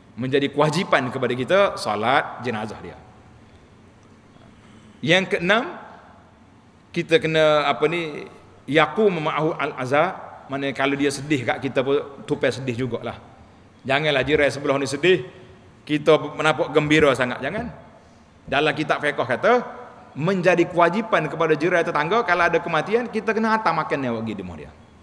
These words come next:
Ha, tak apalah, untuk tengah hari ni saya, malam ni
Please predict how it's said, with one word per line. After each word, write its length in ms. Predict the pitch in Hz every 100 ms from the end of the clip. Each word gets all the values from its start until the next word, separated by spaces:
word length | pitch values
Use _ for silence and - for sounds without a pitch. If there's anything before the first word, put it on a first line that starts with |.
| - - - - - _ - _ - -
Ha, 40 | 76 71 76
tak 160 | 117
apalah, 400 | 120 135 175 - -
untuk 160 | 143 165
tengah 160 | 156
hari 160 | 151 170
ni 40 | 151
saya, 240 | 135 175 214 - - - - - _ -
malam 320 | 127 151 156
ni 240 | 175 208